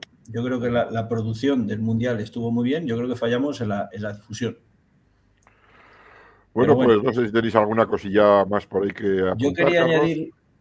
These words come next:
Speaker 1: una cosa. Cuando habla Wander de alineaciones, que todavía no están las alineaciones de los partidos del, del próximo fin de semana,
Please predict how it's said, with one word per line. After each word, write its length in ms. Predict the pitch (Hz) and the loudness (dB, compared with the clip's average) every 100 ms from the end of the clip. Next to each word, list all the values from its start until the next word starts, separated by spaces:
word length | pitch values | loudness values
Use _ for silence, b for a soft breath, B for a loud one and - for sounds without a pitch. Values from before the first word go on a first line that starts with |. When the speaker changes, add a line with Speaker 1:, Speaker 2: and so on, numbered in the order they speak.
| _ | _
Speaker 1:
una 260 | 143 151 139 | -4 -2 0
cosa. 320 | 151 156 127 | -2 -2 -2
Cuando 380 | 123 123 123 127 | 0 2 2 2
habla 280 | 143 147 151 | 0 2 2
Wander 440 | 151 147 139 127 | 0 0 0 0
de 100 | 131 | -2
alineaciones, 680 | 123 127 123 120 156 135 117 | 0 0 0 -2 -2 -2 -4
que 120 | 107 | -6
todavía 280 | 104 113 131 | -4 -2 -2
no 80 | 131 | -2
están 260 | - 135 | -2 -2
las 140 | 120 117 | 0 -2
alineaciones 540 | 117 113 110 135 123 | -2 -2 -2 -4 -4
de 60 | 107 | -6
los 100 | - | -6
partidos 600 | 104 104 135 123 110 104 | -8 -4 -4 -4 -4 -6
del, 460 | 107 104 98 - | -4 -6 -8 -10
del 160 | 110 107 | -10 -8
próximo 360 | 127 120 123 | -6 -4 -4
fin 160 | 117 127 | -2 -2
de 80 | 120 | -2
semana, 500 | 131 139 147 151 | -2 0 -2 -4